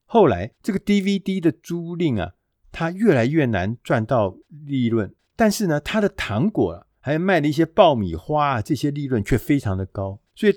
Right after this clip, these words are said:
当他们百视达内部提出了一个数位愿景的时候，马上那些高阶主管就强烈反对，因为他们相信串流是未来的趋势。但是呢，你只能串流影音内容，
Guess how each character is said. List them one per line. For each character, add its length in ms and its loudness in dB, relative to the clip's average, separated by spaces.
当 340 2
他 200 -2
们 140 2
百 220 2
视 140 -4
达 160 0
内 180 4
部 140 0
提 220 -4
出 200 -2
了 80 0
一 80 -2
个 240 0
数 240 -4
位 160 8
愿 260 6
景 160 -2
的 60 -2
时 140 0
候， 40 2
马 160 0
上 260 0
那 80 2
些 120 0
高 220 2
阶 160 0
主 180 -8
管 220 -2
就 220 -2
强 220 0
烈 100 4
反 160 -2
对， 220 0
因 80 2
为 60 4
他 140 -2
们 140 0
相 240 -2
信 240 -6
串 460 2
流 420 4
是 200 -4
未 360 0
来 220 0
的 120 -2
趋 320 -8
势。 340 -12
但 180 4
是 180 -2
呢， 240 -2
你 120 -2
只 200 -6
能 240 -2
串 340 2
流 200 2
影 200 -4
音 300 -2
内 140 -2
容， 180 -4